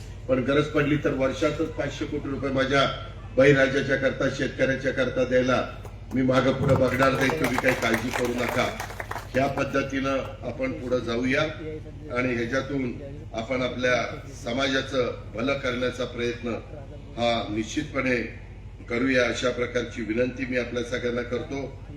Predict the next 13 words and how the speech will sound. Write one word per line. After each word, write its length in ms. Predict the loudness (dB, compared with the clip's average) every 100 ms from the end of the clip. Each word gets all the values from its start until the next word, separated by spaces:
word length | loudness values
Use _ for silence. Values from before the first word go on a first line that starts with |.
| -12 -6
हे 60 | -4
काम 420 | 0 2 2 0 -2
एकंदरीत 480 | -4 -2 2 2 0
करण्याच्या 560 | -2 0 0 -2 -2
दृष्टिकोनातनं 840 | -4 -6 -8 -8 -4 -2 -2 -2 -2 -2 -8 -14 -14 -14 -12 -12 -10 -10 -8 -10 -12 -14 -14 -14 -8 -2
जे 120 | 0
काही 280 | 0 0 -2
ज्यांनी 380 | -2 -2 -2
कोणी 260 | -4 -2 -2
अ-, 360 | -2 -6 -8 -8
अथक 320 | -2 -2 -2
परिश्रम 420 | -2 -2 -4 -2
घेतलेले, 500 | -2 -2 -2 0